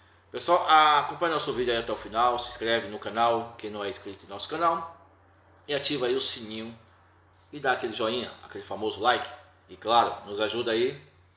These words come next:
vamos lá bater, ajudar o nosso canal a bater a meta dos quinhentos mil inscritos.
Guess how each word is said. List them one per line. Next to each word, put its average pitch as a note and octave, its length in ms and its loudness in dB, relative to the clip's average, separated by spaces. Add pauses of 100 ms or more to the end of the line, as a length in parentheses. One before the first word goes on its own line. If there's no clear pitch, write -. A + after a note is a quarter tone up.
(260)
vamos A2 160 -4
lá A#2 100 6
bater, A#2 600 -2
ajudar G#2 320 -2
o - 20 2
nosso A2+ 180 -2
canal A2 220 0
a G#2 60 0
bater A2 140 -4
a G2+ 60 0
meta A2 280 -4
dos - 600 -12
quinhentos A#2+ 340 -10
mil G#2 120 -12
inscritos. D3 460 -8